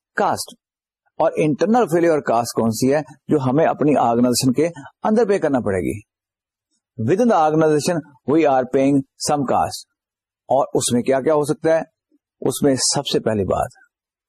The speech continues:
certainly is the scrap. جب ہم نے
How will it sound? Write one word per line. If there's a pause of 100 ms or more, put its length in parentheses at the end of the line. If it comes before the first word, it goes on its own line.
(140)
certainly (640)
is
the
scrap. (1040)
جب
ہم
نے